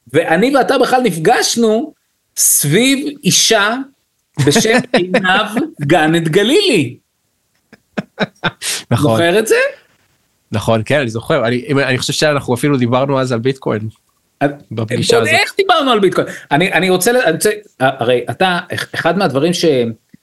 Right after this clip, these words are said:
Speaker 1: הש-, אתה יודע, היום קראתי עליך יותר כתבות ממה שקראתי בחיים שלי, שתדע לך.
Speaker 2: <laughs>
Speaker 1: שזה היה קצת מצחיק. אתה יודע, כל מיני, אה, כל מיני כתבות מתארות את הטיפוס הזה, אודי ורטהיימר.
Speaker 2: <laughs> איזה הזיה.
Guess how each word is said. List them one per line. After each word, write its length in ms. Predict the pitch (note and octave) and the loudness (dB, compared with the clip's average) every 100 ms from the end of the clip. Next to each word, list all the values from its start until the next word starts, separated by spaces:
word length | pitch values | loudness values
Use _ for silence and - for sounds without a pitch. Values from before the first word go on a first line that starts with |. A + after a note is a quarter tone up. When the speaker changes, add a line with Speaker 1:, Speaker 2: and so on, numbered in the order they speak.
| _ _ _ - | _ _ _ -2
Speaker 1:
הש-, 220 | C3 - | -2 0
אתה 220 | - - | -4 0
יודע, 140 | D#3 E3 | 2 4
היום 240 | D3+ E3+ | 4 2
קראתי 380 | E3 C#3 D#3+ F3+ | 0 0 2 2
עליך 220 | C#3 B2+ | 2 2
יותר 220 | C3 D#3+ | 0 2
כתבות 340 | D3+ D3+ C#3 C#3 | 0 0 0 0
ממה 120 | C#3+ | 0
שקראתי 340 | C3+ B2+ C3 | 0 0 2
בחיים 340 | B2+ - A#2+ B2 | 0 0 0 0
שלי, 280 | - D#3 F3 | 0 -2 0
שתדע 280 | - G#3 | -2 0
לך. 160 | A#3 G#3 B3 F3 G3+ G#3+ B3 - A3 | 2 2 2 0 0 0 0 -2 -4
Speaker 2:
<laughs> 680 | - - - - - D4 D#4 | -4 -6 -2 -2 2 2 2
Speaker 1:
שזה 200 | D4+ - | -2 -2
היה 100 | G3+ | 0
קצת 200 | - G#3+ | 2 2
מצחיק. 580 | A3 F3 - - A#3+ - - | 2 0 0 0 0 -4 -6
אתה 80 | B3+ B3 - | -4 -2 0
יודע, 220 | D#3+ F#3 | 0 2
כל 140 | F3+ G3 | 2 2
מיני, 500 | A3+ G#3+ E3+ D#3 D3 | 2 2 4 4 4
אה, 680 | C#3 C3+ C3 B2+ B2 B2 A#2+ | 2 2 2 2 2 2 0
כל 120 | B2 | 2
מיני 160 | F#3 G3+ | 2 2
כתבות 440 | D#3+ C#3+ B2+ F3+ | 0 -4 -2 0
מתארות 440 | D3 C#3+ B2+ D#3+ F3 | 2 0 2 2 0
את 100 | C#3+ | -8
הטיפוס 540 | - C#3 F#3 F#3+ - | -8 -6 -2 0 0
הזה, 180 | A2+ A2+ | 0 2
אודי 300 | B2+ D3 C#3 | 2 2 2
ורטהיימר. 440 | C3+ C#3+ D#3+ G3+ A#3+ G#3+ C4+ A#3+ G4+ | 2 0 0 2 2 2 0 2 2
Speaker 2:
<laughs> 320 | E4 D#4+ - | 2 0 2
איזה 220 | F3 D3+ | 2 2
הזיה. 340 | G#2+ G2+ A2+ | 2 2 0